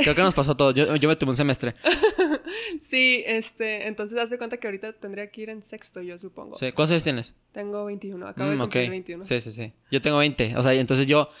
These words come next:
Speaker 1: cuando, cuando era la hora de decidir mi carrera, yo estudio ingeniería eléctrica computacional. Entonces, nada que ver con comunicación y nada que ver con nada. Todo el mundo me dice que, "Güey, qué pedo", con, nada que ver.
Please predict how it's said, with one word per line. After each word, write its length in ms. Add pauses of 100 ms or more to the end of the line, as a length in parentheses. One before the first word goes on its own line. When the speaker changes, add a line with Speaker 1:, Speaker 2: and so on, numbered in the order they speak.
(180)
Speaker 1:
cuando, 600
cuando 380
era 220
la 140
hora 160
de 80
decidir 280
mi 120
carrera, 440
yo 80
estudio 240
ingeniería 280
eléctrica 380
computacional. 680 (420)
Entonces, 280
nada 180
que 80
ver 140
con 140
comunicación 760
y 40
nada 260
que 80
ver 100
con 120
nada. 140
Todo 160
el 40
mundo 160
me 60
dice 220
que, 100
"Güey, 180
qué 100
pedo", 200
con, 200
nada 220
que 120
ver. 180